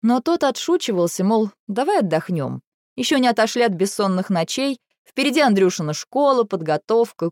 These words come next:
курсы. Кто будет с ним заниматься? Его мать отошла в мир иной, а Батутовна в жизни не приедет и не поможет. Она командует оболтусами в своей оболтовской школе. Олеська пережидала месяц-другой, а потом опять ластилась к мужу. «Давай родим девочку.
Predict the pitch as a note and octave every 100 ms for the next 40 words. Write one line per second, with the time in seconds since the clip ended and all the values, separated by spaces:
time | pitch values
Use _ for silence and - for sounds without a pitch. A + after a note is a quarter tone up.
0 | - A3 B3 A3+ - F3+ - _ _ -
1 | F3+ A#3+ B3+ C#4 B3 - G#3 A3+ A#3 A#3
2 | D#3+ - - F#2 _ _ _ _ C#3+ E3+
3 | F#3+ E3+ G3+ G3+ E3 F#3 G3 F3 G3 G#3+
4 | E3 C3+ B2+ C#3+ E3+ D#4 F4 A3 E3 E3+
5 | C4 A#3+ G#3+ F3+ F3+ F#3 A3 F3 E3+ E3+
6 | G#3 F3+ C3+ A#2 - _ - F3+ G3 F3+
7 | F#3 F3 D#3 D#3+ G3+ B3 F#4 F#4 B3 D#3+
8 | C#3 - E3 A#3+ E4 C4 F3+ F3 A#3 -
9 | A3 G3+ - C#3 B2+ G#2+ - _ _ _
10 | - G#3 F#3 - F3+ G3 G3 A3 D4+ E4
11 | F#3+ D#3 D3+ D3 E3+ F#3 D#3 C3+ - _
12 | - - F#3+ C4+ - F3 E3 E3 D#3 -
13 | D#3 E3 - E3 C3+ B2 B2+ - _ _
14 | _ - F#3+ G#3 F#3+ D3 C#3+ C#3 C#3+ C#3+
15 | C#3 C#3+ C#3 - D3